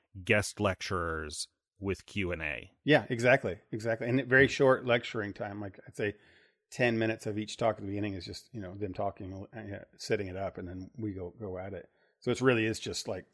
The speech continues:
Speaker 2: really one-on-one 'cause, um, like, I'd say we get, like, five or six people to ask questions throughout, and they spend a good time, ten minutes, you know,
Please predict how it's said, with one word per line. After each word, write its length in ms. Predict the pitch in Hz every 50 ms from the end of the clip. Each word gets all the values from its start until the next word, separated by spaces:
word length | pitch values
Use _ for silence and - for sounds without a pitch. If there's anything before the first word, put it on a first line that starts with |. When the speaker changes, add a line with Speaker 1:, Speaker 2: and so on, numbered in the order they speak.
| _ _ _ _ _ _ _ _ _ _ _ -
Speaker 2:
really 400 | 120 131 143 147 147 135 127 117
one-on-one 720 | 110 110 117 117 120 120 120 113 110 107 107 110 107 110
'cause, 220 | - - 113 107 - _ -
um, 140 | 120 120 - _ _ _ _ _ _ _ - 120 110 -
like, 260 | 131 143 165 160 156
I'd 140 | 170 185 180
say 100 | - 208
we 80 | 202 185
get, 120 | 165 147
like, 160 | 135 127 -
five 640 | - - - - - - - - - 131 127 127 127
or 60 | 127
six 200 | 120 - 131 110 -
people 280 | - 123 117 127 123
to 60 | 117 117
ask 200 | 113 113 - -
questions 400 | - 120 113 - - 120 113 -
throughout, 400 | - 127 120 113 110 113 117 101
and 160 | 101 101 - - - - - - _ _ -
they 120 | 127 135
spend 240 | 127 - - 123 113
a 40 | 107
good 180 | 98 117 107 -
time, 240 | - 117 110 110 107
ten 260 | - - 117 107 101
minutes, 300 | 101 104 107 104 - -
you 100 | 113 104
know, 220 | 101 101 101 104